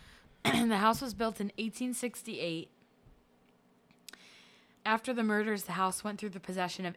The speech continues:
eight people. The most recent ac-, acquisition occurring in nineteen ninety-four by Darwin Lynn. He and his wife successfully restored the house to its original condition at the time of the murders."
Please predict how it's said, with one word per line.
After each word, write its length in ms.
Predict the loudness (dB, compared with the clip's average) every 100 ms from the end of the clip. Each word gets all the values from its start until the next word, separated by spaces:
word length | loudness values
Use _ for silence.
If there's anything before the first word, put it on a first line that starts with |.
| -6
eight 260 | -6 -6
people. 520 | -4 -2 -2 -4 -6 -4
The 80 | -2
most 280 | -2 -2
recent 540 | -6 -2 -2 0 -4 -2 0
ac-, 140 | -2 -4 -16 -6
acquisition 760 | -6 -4 -4 -4 -4 -4 -6 -8
occurring 520 | -12 -6 -4 -2 -4
in 160 | -6 -6
nineteen 460 | -6 -6 -6 -4
ninety-four 720 | -2 -2 -4 -8 -6 -4 -2
by 220 | -2 -4 -4
Darwin 760 | -4 0 2 0 -2 -4 -4
Lynn. 360 | -4 -6 -6 -10 -16 -20 -20 -10
He 200 | 0 2
and 100 | 2
his 200 | 2 0
wife 320 | 0 0 0
successfully 1000 | -6 -10 -8 -6 0 0 -2 -6 -2 -2
restored 520 | -4 -6 -8 -6 -6 -6
the 80 |
house 320 | -4 -2 -4 -6
to 120 | -10
its 160 | -8 -8
original 540 | -8 -8 -6 -6 -6
condition 580 | -8 -10 -6 -6 -8 -12
at 80 | -14
the 60 |
time 260 | -14 -12 -12
of 80 | -14
the 60 |
murders." 480 | -14 -14 -14 -16 -16